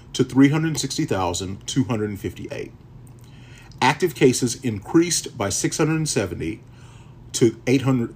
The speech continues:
eight thousand eight hundred four. There were seven new deaths for a total of five thousand nine hundred seventy-seven. And it goes on from there.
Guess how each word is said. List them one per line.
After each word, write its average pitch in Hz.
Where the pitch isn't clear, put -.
eight 135
thousand 117
eight 101
hundred 87
four. -
There 123
were 123
seven 175
new 139
deaths 92
for 113
a 107
total 104
of 107
five 113
thousand 104
nine 92
hundred 87
seventy-seven. -
And 190
it 160
goes 117
on 92
from 82
there. -